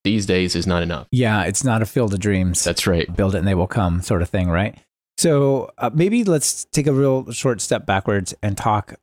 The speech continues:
Speaker 2: a little bit about Try Except Pass, what you're doing there, what you're trying to grow there, and whatnot, just to give people a sense of, like, why are you studying these things? What are you trying to do?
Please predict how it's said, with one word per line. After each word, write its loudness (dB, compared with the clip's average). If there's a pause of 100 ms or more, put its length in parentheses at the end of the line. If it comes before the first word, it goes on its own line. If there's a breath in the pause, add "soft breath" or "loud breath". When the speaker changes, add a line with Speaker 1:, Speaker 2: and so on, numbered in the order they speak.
(140)
Speaker 2:
a 0
little 4
bit 2
about 0
Try 0
Except -2
Pass, 0 (400)
what 2
you're 4
doing 2
there, 2
what 2
you're 2
trying 0
to 0
grow 2
there, 0 (500)
and 2
whatnot, 0
just 0
to 2
give 2
people 2
a 0
sense -2
of, 0
like, 0 (240)
why 0
are 4
you 2
studying 0
these 0
things? 0
What 2
are 4
you 2
trying 0
to 0
do? -6